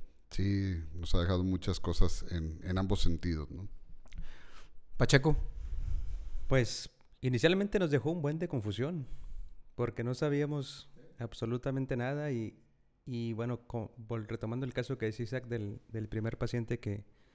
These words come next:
Speaker 3: que suponemos que empezó ahí con la distribución del virus, como todo era muy confuso, pues, era un paciente que no se consideraba que podía tener el virus y hacer la transmisión como la hizo.
Speaker 1: Así es.
Speaker 3: Y nosotros realmente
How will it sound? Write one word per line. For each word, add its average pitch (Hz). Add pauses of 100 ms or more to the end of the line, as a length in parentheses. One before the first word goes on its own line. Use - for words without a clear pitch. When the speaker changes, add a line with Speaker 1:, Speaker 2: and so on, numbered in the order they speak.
(200)
Speaker 3:
que 117
suponemos 117
que -
empezó 107
ahí 113
con 110
la 104
distribución 107
del 123
virus, 120 (880)
como 127
todo 190
era 220
muy 190
confuso, 180 (580)
pues, -
era 139
un 156
paciente 147
que 127
no 123
se 139
consideraba 123 (460)
que 131
podía 120 (320)
tener 117
el 131
virus 127
y 135
hacer 120
la 151
transmisión 123
como 113
la 110
hizo. 175 (200)
Speaker 1:
Así -
es. - (480)
Speaker 3:
Y 143
nosotros 151
realmente 185